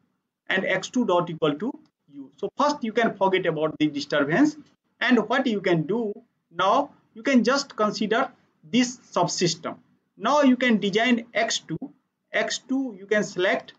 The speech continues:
that is eta e power x one minus one, and after that e power x one and, uh, e power, uh, x one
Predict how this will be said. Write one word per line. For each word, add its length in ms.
that 180
is 180
eta 480
e 140
power 340
x 280
one 260
minus 360
one, 340
and 160
after 320
that 300
e 100
power 400
x 240
one 280
and, 280
uh, 400
e 120
power, 460
uh, 200
x 260
one 300